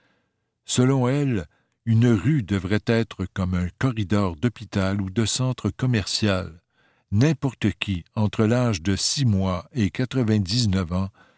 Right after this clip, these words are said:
devrait pouvoir marcher le lendemain d'une tempête de verglas sans aucun problème.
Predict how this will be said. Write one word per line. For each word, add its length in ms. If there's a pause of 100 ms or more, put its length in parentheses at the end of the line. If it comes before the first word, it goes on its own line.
(160)
devrait 400
pouvoir 560
marcher 480
le 160
lendemain 640
d'une 320
tempête 640
de 160
verglas 680
sans 460
aucun 400
problème. 580